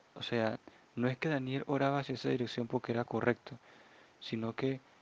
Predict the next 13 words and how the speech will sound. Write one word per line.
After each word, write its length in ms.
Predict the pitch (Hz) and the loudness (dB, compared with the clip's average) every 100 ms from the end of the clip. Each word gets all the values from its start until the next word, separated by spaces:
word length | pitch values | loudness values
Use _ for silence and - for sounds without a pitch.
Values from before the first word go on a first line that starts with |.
| - - - - - - - - - | -20 -20 -20 -20 -20 -20 -20 -8 4
Daniel 340 | 120 117 123 | 4 4 2
conocía 560 | 143 131 120 131 120 - | 0 0 2 2 2 0
y 120 | - | -4
confiaba 580 | - 107 - 123 110 113 | -6 -6 0 2 2 -2
en 140 | 127 107 | -4 -4
la 100 | 107 | -4
promesa 680 | 113 104 117 127 - 113 - - - - - - - - - - - - - _ _ - - | -2 -2 0 0 0 -2 -4 -20 -20 -20 -20 -20 -20 -20 -20 -20 -20 -20 -20 _ _ -20 -2
que 160 | 120 110 | 2 4
Dios 240 | 110 110 | 4 2
le 140 | 127 | 2
hizo 160 | 120 127 | 2 2
a 20 | |
Israel, 460 | 123 123 120 110 | 0 2 2 0